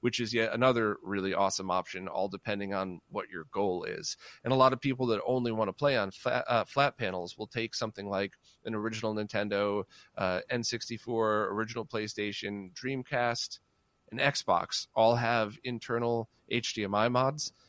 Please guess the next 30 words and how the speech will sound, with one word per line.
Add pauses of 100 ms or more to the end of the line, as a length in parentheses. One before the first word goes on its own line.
(120)
And
the
GameCube
actually
has
a
plug-and-play
one.
You
don't
even
need
to
mod
it.
You
just (120)
plug
it
in,
and
you
can
get (200)
direct (120)
digital
H
D
M
I.